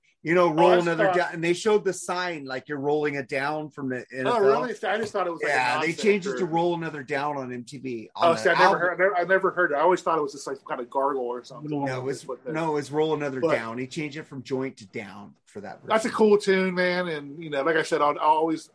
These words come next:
Speaker 2: unhear, I never, I'll always hear it that way in my head. And when I hear it now, I still hear it, down, I
Speaker 3: It was a really
Speaker 2: guess.
Speaker 3: cool video, too.
Speaker 1: Yeah.
Speaker 3: Just
Speaker 2: Yeah.
Speaker 3: the way that
Speaker 2: <laughs>
Speaker 3: it was filmed.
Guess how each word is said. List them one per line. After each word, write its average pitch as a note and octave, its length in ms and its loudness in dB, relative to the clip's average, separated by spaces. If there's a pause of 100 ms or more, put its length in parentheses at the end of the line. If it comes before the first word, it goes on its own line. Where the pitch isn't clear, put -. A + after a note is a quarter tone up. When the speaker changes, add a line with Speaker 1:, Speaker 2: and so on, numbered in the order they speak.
(140)
Speaker 2:
unhear, D3 420 -6
I D3 80 -6
never, D3 300 -6
I'll C#3+ 120 -2
always D3 380 -2
hear D3+ 220 -6
it C3 120 -20
that B2+ 220 -14
way C#3 200 -6
in C#3 80 -6
my C3 140 -12
head. C#3 200 -6
And C3 80 -20
when B2+ 120 -12
I B2+ 60 -6
hear C3 220 -6
it C3+ 60 -18 (200)
now, B2+ 180 -8
I A#2+ 120 -8
still C#3 260 -6
hear B2 280 -4
it, - 60 -20 (460)
down, D3+ 400 2
I A#2 60 -4
Speaker 3:
It - 20 -2
was C3 100 -8
a F#3+ 40 2
really G3 220 0
Speaker 2:
guess. E3+ 100 -14
Speaker 3:
cool E3+ 160 0
video, C3 420 2
too. A#2+ 380 -2 (240)
Speaker 1:
Yeah. A#2 80 -8
Speaker 3:
Just E3 140 4
Speaker 2:
Yeah. D3 220 0
Speaker 3:
the D3 60 -10
way D3+ 240 -14
that A3 560 -4 (140)
Speaker 2:
<laughs> - 140 -20
Speaker 3:
it - 60 -4
was D3 160 2
filmed. C3 380 -2